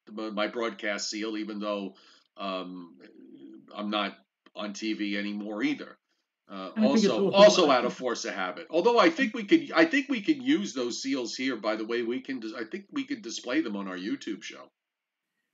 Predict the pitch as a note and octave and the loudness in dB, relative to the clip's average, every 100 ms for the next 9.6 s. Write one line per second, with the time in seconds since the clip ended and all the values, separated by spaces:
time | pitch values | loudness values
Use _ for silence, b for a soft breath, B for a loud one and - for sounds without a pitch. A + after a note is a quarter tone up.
0 | _ _ - D3 C#3+ - F3+ D#3+ B2+ - | _ _ -2 0 0 -2 0 0 -2 -2
1 | E3+ F#3 G#3+ - - B2+ - - D3+ E3 | -2 0 -4 -10 -18 -18 -12 -2 0 2
2 | G#3 G#3 E3+ D#3+ C3 C#3+ D3+ D#3+ D#3+ D3 | 0 0 2 2 0 -2 -2 -4 -6 -2
3 | D3 E3+ D3 D3 C#3 C3+ C#3 C#3 C3+ B2+ | 0 0 0 -2 -2 -4 -4 -4 -2 -2
4 | A2 B2+ B2+ B2 B2 B2+ B2+ C3+ B2+ - | -2 -2 -2 -2 -6 -6 -6 -4 -6 -8
5 | b b b b - D#3 C#3+ C3 G#3+ A3 | b b b b -4 -2 0 0 2 4
6 | E3 E3 _ _ _ _ _ - F#3+ G3 | 2 -2 _ _ _ _ _ -2 -2 -2
7 | - F#3 E3 - E3+ - F#3 E3+ - C#3 | -2 -2 -2 -4 -6 -6 -4 -4 -2 0
8 | B2+ B2+ B2+ - A#2+ A#2 B2+ D3+ C3+ D#3 | 0 0 -6 -6 -4 -2 -2 -2 -2 0
9 | C#3+ C3 B2 C3+ C3 | 2 2 0 0 -2